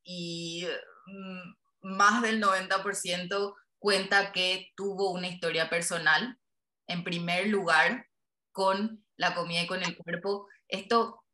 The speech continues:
casi siempre se re-, es un patrón que,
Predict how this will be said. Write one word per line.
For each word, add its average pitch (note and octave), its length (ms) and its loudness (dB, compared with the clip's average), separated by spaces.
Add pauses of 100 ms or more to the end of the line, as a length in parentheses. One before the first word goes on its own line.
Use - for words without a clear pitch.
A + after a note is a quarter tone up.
(140)
casi G#3+ 280 2
siempre A3 600 2
se F#3 180 -2
re-, G3 300 -2
es F#3+ 100 -6
un G#3+ 120 0
patrón F#3+ 400 0
que, G3+ 240 -4